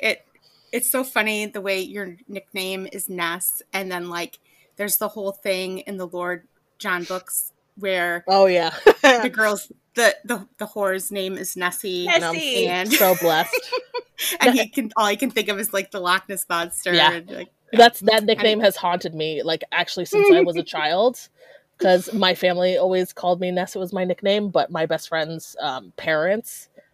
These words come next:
Speaker 2: called me Nessie because of the Loch Ness Monster, and as a child, it was, like, humiliating. So what I,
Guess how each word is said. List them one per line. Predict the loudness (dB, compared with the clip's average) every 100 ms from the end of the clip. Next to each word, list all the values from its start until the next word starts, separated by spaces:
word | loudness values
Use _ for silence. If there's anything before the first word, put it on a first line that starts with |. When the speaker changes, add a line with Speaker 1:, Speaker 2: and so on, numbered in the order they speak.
| _
Speaker 2:
called | 2 4 4
me | 0
Nessie | -4 -8 -6 -2 -2
because | -4 -4 -4 -2
of | -2
the | 0
Loch | 0 0
Ness | -4 -6
Monster, | -6 -2 -2
and | -2
as | -2 -4
a | -6
child, | -4 -2 -2
it |
was, | -4 -6
like, | -6
humiliating. | -8 -8 -4 -2 -2 0 0 -2
So | 0 2 4 2 0
what | 2 4
I, | 2